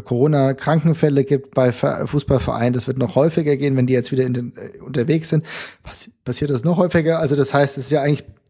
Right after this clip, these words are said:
besser, je, je größer dein Kader ist, desto besser bist du dann gewappnet, aber du wirst es immer wieder haben. Wir haben das jetzt natürlich auch bei den Indoor-Handballern dann gesehen. Indoor, ihr wisst,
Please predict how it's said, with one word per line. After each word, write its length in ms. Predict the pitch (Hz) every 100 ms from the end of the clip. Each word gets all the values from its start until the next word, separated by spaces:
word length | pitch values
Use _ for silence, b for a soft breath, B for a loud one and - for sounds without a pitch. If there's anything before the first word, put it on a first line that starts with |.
| -
besser, 260 | 160 165 160
je, 100 | 131 131 -
je 140 | 131
größer 340 | 117 156 160 170
dein 180 | 139 120
Kader 300 | - 151 147
ist, 160 | -
desto 240 | 139 - 131
besser 260 | 135 147
bist 160 | 139 -
du 60 |
dann 260 | 139 131 131
gewappnet, 460 | 196 123 - 180 151
aber 140 | 135
du 100 | 127
wirst 180 | 127 -
es 100 | 127
immer 260 | 139 135
wieder 200 | 143 202 165
haben. 200 | 151 147
Wir 120 | 123
haben 100 | 123
das 100 | 117
jetzt 220 | 117 127
natürlich 320 | 123 151 147
auch 80 | 113
bei 140 | - 120
den 100 | 117
Indoor-Handballern 880 | 175 196 160 120 175 180 180 170
dann 160 | 165 160
gesehen. 380 | 156 135 151 156
Indoor, 400 | - 117 127 117 -
ihr 100 | 104
wisst, 200 | 117